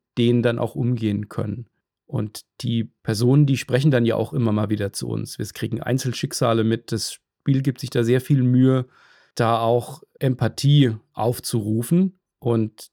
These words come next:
das Schicksal der Menschen darzustellen. Aber jetzt bin ich etwas gesprungen. Die Stellschrauben, die wir haben, das <laughs> waren einerseits die Ressourcen und dann haben wir noch als weitere Elemente, und das ist sehr essentiell, einmal die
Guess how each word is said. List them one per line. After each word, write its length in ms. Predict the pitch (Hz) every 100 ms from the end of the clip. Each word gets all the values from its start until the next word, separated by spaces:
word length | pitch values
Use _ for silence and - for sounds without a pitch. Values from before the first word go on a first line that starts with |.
| -
das 180 | 110 -
Schicksal 600 | 143 - 113 104 98 - -
der 120 | 113
Menschen 600 | 101 98 - 104 95 107 -
darzustellen. 840 | 98 - - - - - 107 113 _ _ _ _
Aber 140 | - 110
jetzt 120 | -
bin 100 | 135
ich 80 | 131
etwas 260 | 127 113
gesprungen. 600 | - 107 - 131 175 175 - _ _ _ _ _ _ _ _ -
Die 80 | 123
Stellschrauben, 640 | 131 127 - 135 127 131
die 140 | 135
wir 140 | 127 117
haben, 180 | 123 117
das 200 | 113 -
<laughs> 20 |
waren 260 | 143 147 - _
einerseits 520 | 123 110 110 110 - -
die 140 | 110
Ressourcen 720 | 107 101 135 160 254 269 - _ _
und 300 | 123 107 113
dann 340 | 117 143 - _ -
haben 260 | 120 131
wir 120 | 131
noch 420 | 123 135 139 - - _
als 220 | 117 -
weitere 380 | 113 135 156 160
Elemente, 520 | 151 143 143 151 151
und 120 | 127
das 140 | 120 110
ist 120 | -
sehr 160 | 123
essentiell, 560 | 120 - 113 - 120 135
einmal 340 | 139 120 113
die 360 | 110 107 107